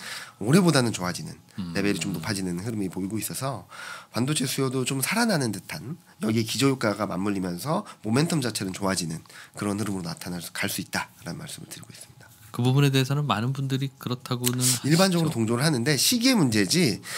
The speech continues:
Speaker 1: 어,
Speaker 2: 그렇겠죠.
Speaker 1: 내년-,
Speaker 2: 뭐,
Speaker 1: 네.
Speaker 2: 십 년 내내 앞으로 안 좋겠습니까?
Speaker 1: 그쵸.
Speaker 2: 다만 이제 언제 바닥 찍고 턴하느냐의 그 시기 맞추기 문제고,
Speaker 1: 그쵸.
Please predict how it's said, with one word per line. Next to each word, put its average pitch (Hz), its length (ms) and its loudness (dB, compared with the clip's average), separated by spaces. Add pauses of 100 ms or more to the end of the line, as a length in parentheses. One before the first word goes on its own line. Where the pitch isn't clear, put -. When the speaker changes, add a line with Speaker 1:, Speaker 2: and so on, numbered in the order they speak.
(160)
Speaker 1:
어, 92 340 -2
Speaker 2:
그렇겠죠. 139 400 4
Speaker 1:
내년-, 135 60 2
Speaker 2:
뭐, 101 260 0
Speaker 1:
네. 101 140 2
Speaker 2:
십 92 80 6
년 160 220 8
내내 107 180 6
앞으로 107 300 4
안 90 80 2
좋겠습니까? - 580 -2
Speaker 1:
그쵸. 101 180 0
Speaker 2:
다만 104 200 4
이제 98 80 0
언제 104 420 4
바닥 101 300 0
찍고 104 240 -4
턴하느냐의 123 680 2
그 98 80 -4
시기 156 300 2
맞추기 110 420 2
문제고, 90 580 0
Speaker 1:
그쵸. - 300 -4